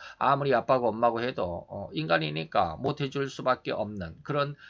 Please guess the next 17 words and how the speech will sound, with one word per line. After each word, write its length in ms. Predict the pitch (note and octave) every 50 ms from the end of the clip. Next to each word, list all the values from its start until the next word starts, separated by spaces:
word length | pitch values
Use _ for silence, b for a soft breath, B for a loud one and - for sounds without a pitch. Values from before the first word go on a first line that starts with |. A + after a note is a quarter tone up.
| b b b
연약한 500 | A#2 A#2 A#2+ B2+ A#2+ - - C3 A#2 A2+
부분이 280 | A2+ A2 G#2 A2 A2 G#2+
있습니다. 500 | - G2+ - - A2 F#2+ F#2 - F#2+ G#2
그러나 320 | - F3 E3 G3+ G#3+ G3+ E3
하나님은 520 | D3 F#3 F#3+ F#3+ G3 G#3 A3+ A#3+ A#3 G#3+
뭐요? 360 | F3 B2+ B2 B2+ D3+ - E3 -
그런 240 | - F3 G3+ G3+ G#3
게 80 | -
없어요. 420 | - - - - - - - - G#2
절대 380 | - D#3+ F#3+ G3 - A#3+ A#3 -
지존이다 540 | - C#3+ C3 D#3 D3+ D3+ E3+ E3+ - -
이 60 | F#2 F2+
말입니다. 680 | F#2 F#2 F2+ F#2 F#2 F#2 F#2 E2+ - A#2+ C#3+ - - B B B B B B
전지전능하신 840 | - E3 F#3 F#3+ G#3+ A3+ E3+ G3 F#3+ G3 A3+ A3+ G#3+ F#3+ - G3 F#3
하나님이시다 600 | E3+ C#3+ C#3+ C#3+ C3+ B2+ B2+ A2+ - - - A#2+
이 60 | A#2 G#2+
말입니다. 640 | G#2+ G2+ F2+ F2+ E2+ E2 F2 G2+ D3 F#3 -